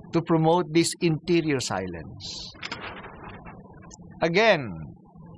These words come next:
let us listen to Saint Anselm, who tells us, "Enter into your mind's inner chamber. Shut up everything but God."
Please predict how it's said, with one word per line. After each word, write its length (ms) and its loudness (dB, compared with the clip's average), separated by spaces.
let 160 2
us 220 2
listen 500 4
to 80 2
Saint 380 2
Anselm, 760 -4
who 160 4
tells 400 2
us, 240 -6
"Enter 480 2
into 340 2
your 240 6
mind's 640 4
inner 380 4
chamber. 840 0
Shut 400 2
up 240 4
everything 760 4
but 160 6
God." 640 2